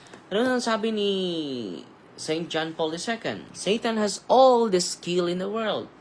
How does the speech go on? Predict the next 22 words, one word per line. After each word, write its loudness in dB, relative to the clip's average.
to -4
induce -4
people -4
to -2
deny 0
his 0
existence." -4
Hmm. -10
Delikado 0
yung 0
mag-deny -2
na -2
ng -4
existence -4
ng -2
demonyo -4
ay -4
nasa -6
kamay -4
na -4
ng -6
demonyo. -8